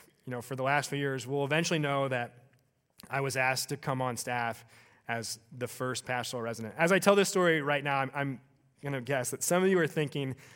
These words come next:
that I'm actually Kyle. <laughs> But Kyle's back there doing sound. So I, he's the most recent pastoral resident. I was the first pastoral resident.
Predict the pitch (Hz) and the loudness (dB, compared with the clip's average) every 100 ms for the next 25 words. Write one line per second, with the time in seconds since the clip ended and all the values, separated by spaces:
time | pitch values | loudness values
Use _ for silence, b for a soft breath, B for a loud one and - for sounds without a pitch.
0 | B B B B - 127 123 - _ 127 | B B B B -2 -2 -2 -8 _ -2
1 | 131 131 - 131 - 113 113 123 147 - | 0 -2 -2 -6 -6 -4 -2 -2 -6 -10
2 | _ b b b b b _ - - - | _ b b b b b _ -20 -20 -20
3 | - - - - - - - - - - | -20 -20 -16 -16 -14 -14 -16 -16 -16 -16
4 | - 131 165 165 165 135 B B B B | -4 4 6 6 4 0 B B B B
5 | B 160 175 160 160 151 147 147 147 147 | B 4 4 4 4 2 2 2 2 2
6 | 139 135 151 135 B B B 165 143 - | -2 0 -2 -2 B B B 2 4 2
7 | - - 151 185 220 151 190 269 233 196 | -10 -4 2 4 4 2 0 4 6 8
8 | 190 190 147 135 151 190 165 165 160 170 | 6 4 0 -2 0 0 0 0 2 2
9 | 160 165 160 139 160 165 143 - - 117 | 2 0 0 0 0 0 -2 -6 -8 -8
10 | 113 - - - - 113 110 110 104 110 | -6 -8 -10 -14 -10 -8 -6 -8 -8 -10